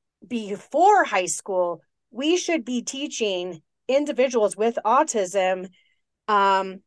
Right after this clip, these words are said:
how, like, we need to teach them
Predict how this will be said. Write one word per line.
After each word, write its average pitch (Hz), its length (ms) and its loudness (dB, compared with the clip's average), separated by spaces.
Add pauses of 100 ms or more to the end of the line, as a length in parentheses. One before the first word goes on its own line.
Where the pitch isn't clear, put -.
(680)
how, 240 380 4
like, 208 360 0
we 226 300 -8
need 285 240 -4
to 262 120 -4
teach 427 520 0
them 190 400 -2